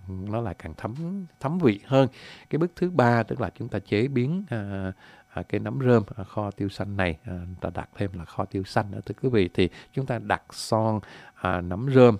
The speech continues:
à, đã ướp lên trên bếp và, và nấu cho đến khi mà nước ở trong nồi nó sền sệt thì chúng ta cho tiêu xanh, rồi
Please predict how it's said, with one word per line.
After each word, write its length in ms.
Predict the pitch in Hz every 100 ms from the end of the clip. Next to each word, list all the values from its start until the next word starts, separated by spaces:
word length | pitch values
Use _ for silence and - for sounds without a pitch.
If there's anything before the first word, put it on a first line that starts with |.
| -
à, 120 | 92
đã 160 | 90
ướp 320 | 82 131 139 - -
lên 180 | 113 104
trên 220 | - 98
bếp 180 | 107 160 -
và, 180 | 104 85 87 - _ _
và 120 | 82
nấu 500 | 85 90 117 180 208 196
cho 80 | 107
đến 180 | 113 131
khi 240 | 139 127
mà 120 | 110
nước 260 | 82 107 165
ở 60 | -
trong 180 | 113 110
nồi 200 | 85 78
nó 100 | 104
sền 220 | - 90
sệt 300 | - 101 87 - - -
thì 120 | 95
chúng 180 | 82 113
ta 140 | 107 92
cho 400 | - 101 101 98
tiêu 240 | - 110 110
xanh, 520 | - 110 110 113 113
rồi 160 | 95